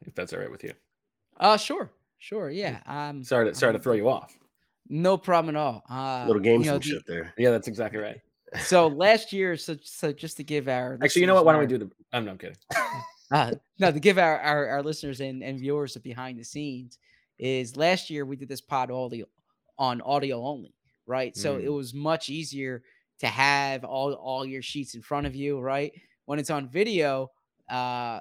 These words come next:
Speaker 2: like, I, I need to look like I'm listening to what Bo's saying,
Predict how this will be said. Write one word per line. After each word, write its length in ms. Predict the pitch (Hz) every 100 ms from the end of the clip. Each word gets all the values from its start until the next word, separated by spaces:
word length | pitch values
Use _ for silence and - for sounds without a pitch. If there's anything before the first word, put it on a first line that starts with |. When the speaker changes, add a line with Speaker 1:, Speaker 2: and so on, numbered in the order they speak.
| -
Speaker 2:
like, 320 | 127 117 117 _ _ -
I, 140 | 131 131 _
I 100 | 151
need 220 | 143 151
to 80 | 143
look 180 | 139 147
like 160 | 147 139
I'm 120 | 127
listening 300 | 151 - 139
to 60 | 131
what 140 | 127
Bo's 240 | 131 127
saying, 400 | - 139 147 151